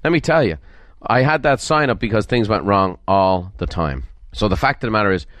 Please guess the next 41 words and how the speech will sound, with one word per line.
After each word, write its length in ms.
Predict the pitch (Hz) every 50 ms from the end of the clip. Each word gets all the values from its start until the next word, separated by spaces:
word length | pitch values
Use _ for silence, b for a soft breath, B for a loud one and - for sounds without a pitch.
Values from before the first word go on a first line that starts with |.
| b b b b b b
we 140 | - 101 113
need 160 | 127 131 113
to 40 | 107
have 220 | 104 107 95 82 - b b b b b b
mental 520 | - 98 101 107 113 123 120 - 131 110 95
toughness, 480 | - 131 117 104 - 113 101 92 -
we 100 | - 90
need 120 | 98 104 101
to 40 | 92
be 140 | 104 98
resilient, 580 | 92 98 95 95 117 127 131 127 127 123 - - _ _ _ - -
and 160 | - 98 101
we 60 | 104
need 160 | 107 104 95
to 40 | 104
be 140 | 90 98 90
resolved. 600 | 85 87 85 95 95 98 107 107 110 110 - - b b b b b b
And 100 | - 135
then 120 | 147 151
here's 180 | 180 185 175 139
the 60 | 127
last 280 | 120 123 127 117 -
thing. 200 | - 76 69 64 - _ _ _ _ _ _ _ _ _ _ _ _ _ _ _ - -
Mentally 380 | 95 113 127 143 135 170 160 143
tough 220 | - 156 135 -
people 280 | - 143 127 110 - 123
are 60 | 127
risk 260 | 123 147 175 - -
takers. 480 | - - 90 78 - 58 - - - - _ _ - - - - - -
Now, 340 | - 113 127 131 120 117 - - - -
I'm 80 | 110
gonna 240 | 113 131 131 123 - - - - -
put 180 | - 165 156 -
this 220 | 175 170 151 -
in 160 | 165 170 165 147
context 500 | - - 165 170 165 - 139 120 - -
here. 140 | 107 95 B B B B B B B
They 140 | - 127 127
take 280 | - - 151 139 - -
calculated 840 | - - - 151 160 170 160 - 156 143 131 120 110 101 95 87 82
risks, 480 | 82 78 69 - - - - - -